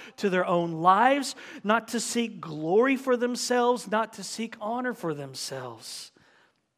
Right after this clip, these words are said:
but instead to just preach Christ, die, and be forgotten. Now, Count Zinzendorf is not saying that we shouldn't make an impact for God. He's not saying that we can't leave behind a legacy for our kids.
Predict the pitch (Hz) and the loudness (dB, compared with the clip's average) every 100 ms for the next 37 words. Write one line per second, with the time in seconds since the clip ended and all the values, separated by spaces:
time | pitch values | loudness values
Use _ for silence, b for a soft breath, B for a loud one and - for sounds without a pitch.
0 | _ _ _ _ _ - 139 139 - - | _ _ _ _ _ -12 -10 -10 -10 -6
1 | 156 131 139 131 135 - 156 147 - 120 | -6 -6 -12 -16 -16 -16 -16 -14 -14 -14
2 | 107 - - _ _ _ _ _ _ _ | -12 -14 -20 _ _ _ _ _ _ _
3 | _ 131 120 117 113 113 127 113 - - | _ -14 -12 -14 -16 -18 -20 -18 -20 -20
4 | _ B B B B 208 185 160 B B | _ B B B B 2 2 2 B B
5 | B B B _ - 226 214 160 226 202 | B B B _ 0 2 2 2 2 2
6 | 202 180 175 175 170 208 208 - 196 175 | 0 4 4 4 2 2 2 0 0 0
7 | 175 160 156 165 170 - 175 185 160 156 | 2 2 0 -2 -2 -2 -2 -2 -4 -4
8 | 139 147 170 180 175 180 - 170 165 160 | -6 -6 -2 2 2 0 -8 -8 -4 -2
9 | 156 156 165 B - 170 185 175 185 175 | -2 -4 -8 B -6 2 2 2 0 -2
10 | 165 190 175 160 170 185 165 170 170 165 | -4 -4 -4 -2 0 0 0 0 2 0
11 | 156 170 175 170 - 170 - 175 170 165 | 2 0 -2 -4 -6 -8 -6 -4 -4 -4
12 | - 165 160 160 - | -4 0 0 -2 -10